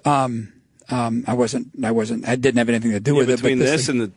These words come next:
Speaker 2: the, the, and the new T V contracts in twenty twenty-four, I
Speaker 1: That's
Speaker 2: mean,
Speaker 1: good.
Speaker 2: the
Speaker 1: Wow.
Speaker 2: entire future
Speaker 1: Yeah.
Speaker 2: is
Speaker 1: And
Speaker 2: up in
Speaker 1: not
Speaker 2: the
Speaker 1: only T V contracts, but also reorganization, that's your favorite word. Um,
Speaker 2: Realignment, baby.
Speaker 1: Realignment, yeah.
Speaker 2: Yeah.
Speaker 1: Your
Speaker 2: My
Speaker 1: favorite word.
Speaker 2: wheelhouse.
Speaker 1: Your wheelhouse. <laughs> Yeah.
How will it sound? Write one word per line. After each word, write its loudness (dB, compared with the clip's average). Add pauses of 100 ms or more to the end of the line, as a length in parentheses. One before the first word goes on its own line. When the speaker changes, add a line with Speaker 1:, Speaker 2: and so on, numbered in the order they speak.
Speaker 2:
the, 0
the, 2
and 2
the 2
new 4
T 2
V 2
contracts 0
in -10
twenty -2
twenty-four, -2
I 0
Speaker 1:
That's 2
Speaker 2:
mean, 0
Speaker 1:
good. -8
Speaker 2:
the 2
Speaker 1:
Wow. 4
Speaker 2:
entire 2
future 0
Speaker 1:
Yeah. 2
Speaker 2:
is -8
Speaker 1:
And 2
Speaker 2:
up 0
in 4
Speaker 1:
not 6
Speaker 2:
the 4
Speaker 1:
only 2
T 2
V 6
contracts, 2
but 2
also 2 (160)
reorganization, 2
that's -4
your 0
favorite 2
word. 2 (760)
Um, 0 (280)
Speaker 2:
Realignment, 2
baby. 6
Speaker 1:
Realignment, 2
yeah. 4
Speaker 2:
Yeah. 4
Speaker 1:
Your 0
Speaker 2:
My -8
Speaker 1:
favorite 2
word. 4
Speaker 2:
wheelhouse. 2
Speaker 1:
Your 6
wheelhouse. 2 (160)
<laughs> 2
Yeah. 2